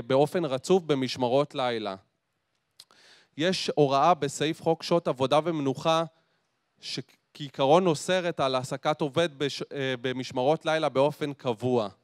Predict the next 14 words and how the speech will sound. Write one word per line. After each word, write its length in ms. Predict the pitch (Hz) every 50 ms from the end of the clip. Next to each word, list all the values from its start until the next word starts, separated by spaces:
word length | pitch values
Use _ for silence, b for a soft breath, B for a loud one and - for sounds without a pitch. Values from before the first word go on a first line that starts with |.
| _ _ _ _ _ _ _ _ _ _ _ _ _ _ _ _ _ _ _ -
אה, 340 | - 120 120 120 120 120 - - _ _ _ _ _ _ _ _ _ _ -
אנחנו, 680 | 151 151 160 180 208 202 - 220 220 214 196 196 190 - _ _ _ -
אה, 320 | 151 151 143 143 135 135 131
לבקשת, 760 | 127 123 - 123 120 123 - 135 131 - 170 170 185 - - 185
אה, 200 | 170 156 147 139
אותו 280 | 135 131 135 - 151 151
לקוח 480 | 147 - - 175 170 170 165 - -
גדול, 520 | 135 135 127 117 165 185 185 185 180 180 175 - b b b b b b
אנחנו, 480 | 131 135 131 - 151 151 147 143 139 - 143
אה, 280 | 143 135 135 131 131 - - - 143
הראינו 400 | 135 135 - 165 180 208 214 185
בחוות 460 | 156 151 - 143 123 143 170 180 -
הדעת 520 | 151 139 127 151 165 180 175 170 165 - 143
והבחנו 880 | 139 143 - 139 131 - - - - 170 180 196 196 190 180 175 180